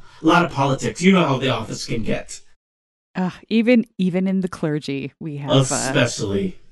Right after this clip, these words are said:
Speaker 2: mm-hmm. Indeed. Okay. Well, uh, it's, it's nice to see you.
Speaker 1: Don't
Speaker 2: I
Speaker 1: mind me. I'll just, I'll just be hanging around here for a little while.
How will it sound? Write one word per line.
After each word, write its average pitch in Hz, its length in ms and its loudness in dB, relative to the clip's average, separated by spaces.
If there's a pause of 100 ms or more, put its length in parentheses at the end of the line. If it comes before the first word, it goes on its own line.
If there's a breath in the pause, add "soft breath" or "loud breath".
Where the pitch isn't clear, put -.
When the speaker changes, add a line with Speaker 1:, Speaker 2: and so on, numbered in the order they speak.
Speaker 2:
mm-hmm. 151 540 -8 (600 loud breath)
Indeed. 156 400 -6
Okay. 226 240 0
Well, 302 360 2 (160)
uh, 214 280 2
it's, - 340 -4
it's - 400 -4
nice 185 260 -4
to - 100 -10
see - 180 -10
you. 202 300 -2 (360 loud breath)
Speaker 1:
Don't 226 260 6
Speaker 2:
I 180 120 2
Speaker 1:
mind 170 260 4
me. 135 160 0
I'll 123 160 -2
just, - 340 -8
I'll 131 100 -14
just - 200 -6
be 117 120 0
hanging 110 280 -4
around 107 360 -8
here 113 120 -10
for - 160 -12
a 110 40 -8
little 104 340 -14
while. - 240 -20